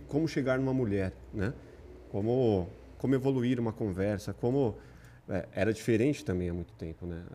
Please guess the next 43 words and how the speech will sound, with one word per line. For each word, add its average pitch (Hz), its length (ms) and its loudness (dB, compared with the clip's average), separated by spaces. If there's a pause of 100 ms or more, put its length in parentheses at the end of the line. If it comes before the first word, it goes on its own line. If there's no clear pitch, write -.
(200)
A, 85 220 -10
a, 82 100 -10
a - 60 -14
forma 107 320 0
de 95 60 -10
se - 100 -14
chegar 87 300 -2
na, 80 240 -10 (260)
na, 80 320 -12
nas 90 160 -8
mulheres 92 460 -4
e 92 80 -6
tudo 104 200 -6
mais. 101 240 -2
Eu 147 80 0
vejo 156 200 0
a - 20 0
molecada 151 400 2
de 135 80 -2
hoje 143 160 0
em 151 60 2
dia, 143 340 0 (340)
pô, 107 220 0 (260)
muito 139 520 2
mais 113 260 -2
introspectiva, 113 960 -6 (400)
com 127 80 -8 (440)
uma 101 140 -2
dificuldade 110 500 -4
muito 127 360 0
maior, 113 420 0 (240)
adolescentes, 98 920 -6
jovens 95 440 -4
e 90 60 -8
tudo 98 220 -6
mais. 95 360 -6 (640)
Não - 80 -20
sei 107 120 -2
se 101 120 -6
é - 20 0
a - 20 0
evolução 92 440 -6
digital, 98 720 -8